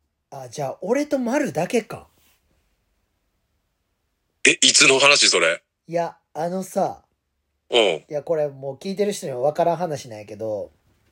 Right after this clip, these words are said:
Speaker 2: はいはいはい。まあ、行きましょう。
Speaker 1: 一時期。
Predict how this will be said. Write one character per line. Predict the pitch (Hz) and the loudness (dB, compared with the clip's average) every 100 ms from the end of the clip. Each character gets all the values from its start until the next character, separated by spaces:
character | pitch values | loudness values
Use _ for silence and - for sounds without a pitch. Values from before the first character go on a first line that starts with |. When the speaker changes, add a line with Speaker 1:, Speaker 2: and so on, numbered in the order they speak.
| - | 2
Speaker 2:
は | 143 | 6
い | |
は | 117 - 104 - 95 | 6 6 6 6 2
い | |
は | 78 | 0
い。 | _ | _
ま | 135 117 | 4 4
あ、 | - - - | 4 0 0
行 | 113 | 2
き | |
ま | 107 | 2
し | 101 | 2
ょ | 180 | 0
う。 | - | -4
Speaker 1:
一 | 214 202 269 | -14 -8 -4
時 | 262 330 - | -2 -2 -4
期。 | 160 101 | -14 -14